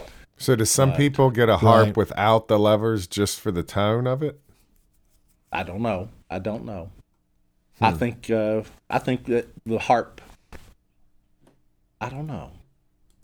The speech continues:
Speaker 2: I don't know. I, I've started to say I, I would think maybe the harp is in that realm, sort of like the hammer dulcimer, where there is still the traditional, but it's being pushed and pushed, uh,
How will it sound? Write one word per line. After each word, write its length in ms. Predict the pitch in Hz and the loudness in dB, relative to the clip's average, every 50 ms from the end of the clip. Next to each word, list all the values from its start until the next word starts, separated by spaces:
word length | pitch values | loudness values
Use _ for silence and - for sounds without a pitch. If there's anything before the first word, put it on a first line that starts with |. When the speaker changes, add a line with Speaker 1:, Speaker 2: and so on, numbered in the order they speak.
| _ _ _ _ - | _ _ _ _ -4
Speaker 2:
I 60 | 120 | -2
don't 160 | 127 131 123 | -2 -2 -2
know. 160 | 127 147 143 | -2 -2 -2
I, 300 | - - 139 127 85 104 | 0 0 0 -2 0 -2
I've 100 | 117 110 | -4 -6
started 240 | - - 143 135 131 | -2 -2 0 0 -2
to 60 | 117 | -2
say 180 | - 127 117 113 | -4 -2 0 0
I, 220 | 113 110 - 104 | 0 0 -2 -4
I 20 | 120 | -4
would 180 | 117 117 110 | -6 -6 -6
think 220 | - 147 147 143 - | -6 -6 -6 -6 -6
maybe 240 | 113 117 120 113 117 | -6 -4 -4 -4 -4
the 140 | 104 101 | -4 -6
harp 360 | 92 - 131 127 127 123 - 113 | -4 -2 -2 -2 -2 -2 -4 -8
is 200 | 104 101 113 - | -10 -10 -10 -12
in 300 | - 131 127 120 117 117 | -8 -6 -4 -4 -2 -2
that 180 | 113 110 - - | -4 -4 -6 -8
realm, 560 | 123 117 113 113 117 117 113 117 113 117 113 | -8 -6 -4 -4 -4 -4 -4 -4 -4 -6 -8
sort 280 | - - - 127 117 117 | -8 -4 -4 -2 -2 0
of 60 | 107 | -2
like 260 | 104 107 - - - | -2 -4 -6 -8 -8
the 160 | - 101 98 104 104 - - - _ _ - | -8 -8 -6 -8 -12 -18 -20 -20 _ _ -8
hammer 200 | 127 113 104 98 | -6 -4 -4 -2
dulcimer, 420 | 98 123 151 147 - - 113 107 | -2 -2 -2 -2 -4 -8 -8 -8
where 240 | 98 107 113 110 107 | -6 -4 -4 -4 -2
there 180 | 101 107 110 143 | -2 0 0 0
is 180 | 160 151 - | 0 -2 -4
still 260 | - - 160 143 135 127 | -4 -4 -2 -2 -2 -2
the 80 | 127 | -4
traditional, 640 | - - - 113 107 123 131 - - 101 92 92 - - - - _ _ _ | -6 -6 -6 -6 -4 -4 -6 -6 -8 -12 -12 -12 -14 -20 -20 -20 _ _ _
but 100 | - 113 | -6 -6
it's 120 | 98 95 - | -6 -6 -4
being 240 | - 127 110 104 95 | -4 -4 -4 -4 -6
pushed 440 | - - - 131 123 - - - | -4 0 0 0 0 -2 -6 -10
and 140 | - 92 90 | -10 -10 -6
pushed, 460 | - - 127 120 120 - - - - | -4 -2 -2 -2 -4 -8 -14 -12 -8
uh, 400 | 123 113 110 107 107 101 101 104 | -4 -4 -2 -2 -2 -4 -6 -6